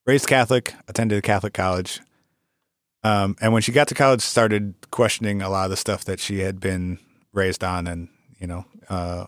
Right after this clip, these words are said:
a lot of the teachings of the church and stuff. But she was at a Catholic college, so she got into a lot of confrontations with her professors, and they all thought she was kinda weird, and she didn't get along with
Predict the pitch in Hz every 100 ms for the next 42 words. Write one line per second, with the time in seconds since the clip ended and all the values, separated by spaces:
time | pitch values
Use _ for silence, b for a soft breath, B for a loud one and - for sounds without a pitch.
0 | - 98 95 92 104 98 98 92 92 -
1 | 92 87 - 90 - 98 87 - - _
2 | _ _ _ 101 - 101 113 104 107 98
3 | - 120 120 113 104 - 98 95 92 -
4 | _ _ _ _ _ _ _ _ _ 123
5 | 117 113 113 104 120 107 104 120 120 107
6 | 95 95 - 107 160 151 139 123 110 107
7 | 104 - 107 - 101 - 95 92 107 104
8 | 101 90 92 101 98 98 95 98 101 95
9 | -